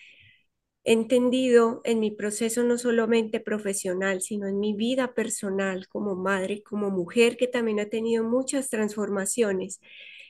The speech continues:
la importancia de aprendernos a reconocer, a reconectar, a sanar,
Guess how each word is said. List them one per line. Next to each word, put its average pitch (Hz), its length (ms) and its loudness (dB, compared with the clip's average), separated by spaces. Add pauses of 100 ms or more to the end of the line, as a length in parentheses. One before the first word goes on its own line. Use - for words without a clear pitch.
la 220 140 4
importancia 226 1200 2
de 220 140 2
aprendernos 220 880 2 (340)
a 196 440 -4 (300)
reconocer, 226 1040 4
a 233 100 0
reconectar, 214 1200 -2
a 220 140 0
sanar, 208 640 0